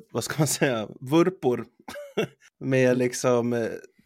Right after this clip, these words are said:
Speaker 1: snökaos och iskaos och temperatur, berg- och dalbanor och, ja. Sverige lamslås.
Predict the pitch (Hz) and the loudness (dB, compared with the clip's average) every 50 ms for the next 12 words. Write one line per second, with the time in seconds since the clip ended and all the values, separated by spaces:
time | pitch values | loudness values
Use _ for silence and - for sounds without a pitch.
0 | _ _ - - - - 151 143 139 135 127 127 123 - - - 170 160 156 151 | _ _ -14 -12 -8 -4 0 0 2 2 0 0 -2 -4 2 4 6 6 6 4
1 | 156 151 - - - - 135 127 117 - 139 135 123 120 - - - - - 170 | 2 0 -4 -8 -10 -6 -6 -6 -6 -4 -4 -4 -4 -4 -6 -8 -6 2 4 4
2 | 160 156 147 147 143 - - - - 123 - - - 131 123 123 - - 113 - | 4 4 4 0 -2 -6 -8 -8 -10 -10 -10 -4 -2 -2 -2 -2 -6 -8 -10 -10
3 | - - - 127 120 117 113 110 107 101 - - - 120 117 110 113 110 104 - | -8 -6 -6 -4 -2 -2 -2 -4 -6 -8 -12 -6 -2 -2 -2 -2 -2 -6 -4 -4
4 | 110 110 107 107 107 127 143 143 135 131 127 127 127 127 127 123 120 - - 110 | -4 -4 -4 -6 0 2 2 4 4 2 2 0 -2 -2 -2 -4 -4 -6 -4 -4
5 | 107 95 101 101 127 - - - 107 78 65 69 135 143 - _ _ _ _ _ | -2 -2 -2 -4 -6 -6 -4 -2 -2 -2 -2 -6 -12 -16 -20 _ _ _ _ _
6 | _ _ _ _ _ _ _ _ _ _ _ _ _ _ _ _ _ _ _ - | _ _ _ _ _ _ _ _ _ _ _ _ _ _ _ _ _ _ _ -14
7 | - - 165 165 165 160 151 151 147 139 151 170 147 117 117 113 - - 180 139 | -8 0 4 6 6 6 6 4 0 2 4 4 4 4 2 0 -2 0 2 2
8 | 107 101 - - - - - | 0 -2 -6 -10 -10 -12 -14